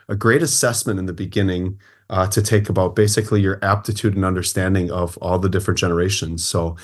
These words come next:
Tim, with that little intro, I'd like to welcome you to the podcast.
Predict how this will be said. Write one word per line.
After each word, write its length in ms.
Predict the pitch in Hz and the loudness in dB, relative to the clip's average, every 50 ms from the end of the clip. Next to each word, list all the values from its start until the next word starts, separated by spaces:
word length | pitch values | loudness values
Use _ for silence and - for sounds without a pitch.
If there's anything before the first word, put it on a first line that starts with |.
| - - - - - - - _ - | -18 -20 -20 -20 -20 -20 -18 _ 2
Tim, 180 | - 170 175 160 | 4 6 6 8
with 140 | 139 135 139 | 6 6 8
that 180 | 135 135 135 | 6 6 6
little 200 | 143 139 135 131 | 6 6 6 6
intro, 400 | 120 135 147 139 - 139 131 135 | 6 4 4 4 4 6 6 6
I'd 180 | 123 113 113 110 | 6 6 6 4
like 140 | 127 131 131 | 4 4 4
to 80 | 127 | 4
welcome 320 | 107 104 107 110 110 131 127 | 4 4 4 4 2 2 2
you 60 | 127 | 2
to 60 | 123 | 0
the 80 | - - | 0 0
podcast. 560 | 127 139 - - - 87 82 80 - - | -2 -2 0 -2 -4 -4 -4 -6 -10 -12